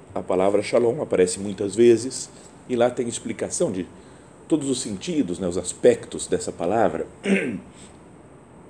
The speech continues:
E acho que nós hoje, dois mil anos depois, conhecendo um pouco melhor os sentidos que eram atribuídos a esta palavra,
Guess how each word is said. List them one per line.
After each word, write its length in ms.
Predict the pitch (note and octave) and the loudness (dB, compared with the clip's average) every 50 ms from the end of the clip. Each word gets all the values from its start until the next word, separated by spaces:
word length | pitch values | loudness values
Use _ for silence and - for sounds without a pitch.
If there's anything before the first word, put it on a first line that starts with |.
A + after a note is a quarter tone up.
| - - - - - F#2 G2 | -20 -20 -20 -20 -16 -6 -2
E 100 | G2+ G#2+ | 0 0
acho 180 | A2 A2 - | 0 -2 -4
que 80 | - G#2+ | -4 0
nós 300 | F#2+ G#2 G#2+ G#2 - A2 | 2 4 4 6 6 8
hoje, 300 | G2+ F#2 F2+ D#2+ E2 D#2 | 8 8 8 6 4 4
dois 240 | E2 F#2 F#2+ F#2+ G2+ | 4 6 6 4 2
mil 200 | F#2+ F2+ F2+ F#2 | 0 2 4 4
anos 200 | F2 F2 E2+ - | 4 2 0 -2
depois, 580 | F#2+ F2+ - F#2+ F2+ E2 D2+ - - - - - - - - - - - - - - - - - - - - - - - | -2 0 4 4 6 6 4 2 -6 -12 -14 -18 -20 -20 -20 -20 -20 -20 -20 -20 -20 -20 -20 -20 -20 -20 -20 -20 -10 -8
conhecendo 500 | A2+ A2 G#2+ G2+ F#2 - - D3+ D#3 A2 | -6 -4 -2 -2 0 0 0 0 0 0
um 60 | F2+ D#2+ | -2 0
pouco 260 | - G#2 F#2+ - - | 0 -2 -2 -2 -2
melhor 360 | F2 E2+ D#2+ F2+ A2 G2+ E2+ | -4 -2 2 4 6 6 6
os 120 | D#2+ - | 4 2
sentidos 800 | - F2 E2 D2+ - - C3+ A2+ E2+ E2+ E2 - - - - - - | -4 -8 -10 -10 -6 -4 -4 -2 -2 -4 -6 -8 -12 -16 -18 -12 -6
que 80 | - E2 | -4 -2
eram 120 | E2 E2+ | -2 -2
atribuídos 920 | E2+ E2 - E2+ E2+ D#2+ E2+ F2+ F#2 F#2 F#2 F2+ F2+ E2+ - - - - - | -2 -4 -4 -4 -2 0 0 2 2 2 2 2 0 -2 -4 -8 -12 -8 -4
a 80 | - F2 | -2 0
esta 220 | E2+ D#2 - - | 0 0 -2 -4
palavra, 480 | - - F2 D#2+ D#2+ E2 F2+ F#2+ F#2+ F#2+ | -4 0 0 2 4 4 4 4 2 -2